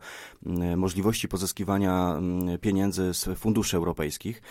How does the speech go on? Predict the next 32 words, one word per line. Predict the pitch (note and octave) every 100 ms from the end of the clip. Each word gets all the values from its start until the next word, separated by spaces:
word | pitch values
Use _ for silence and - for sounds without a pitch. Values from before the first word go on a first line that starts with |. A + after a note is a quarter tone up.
| - - - F2+
E, | E2+ E2+ E2+ E2+ E2 -
to | G#2 A2 A2+
blisko | F#2 G2 - G#2+ G#2 -
tysiąc | A#2+ G#2 F2+
więcej | F2+ F2+ F2 F#2
niż | F2+ F2+
gmina | G#2+ G#2
Sierac. | F#2 E2+ E2 F#2+ -
E, | - - -
to | -
powód, | A2+ G2+ G#2+ -
e, | G2 G2 F#2+ F#2+
do | F#2+ G#2
dumy, | G#2 F2+ G2
ale | G#2 G2+
jednocześnie | F#2+ F#2+ F2+ F2+ G2 G2+ G#2+ - - -
taka | F#2+ G2
nobilitacja | G2+ F#2+ G2+ F#2+ F2+ G#2+
do | G2
tego, | F2 G2
żeby | G2
z | F#2
tych | G2+
pieniędzy | F#2 F2+ F2
rzeczywiście | G2+ F#2+ F2+ F2+ G#2+
korzystać. | G#2 B2+ B2 - D2 - C#2
E, | D#2+ D2 - -
jaki | - A2 G2+
jest, | F2 - D#2
e, | D2 C#2
wasz, | C2 D2+ D2+ -
e, | D2 -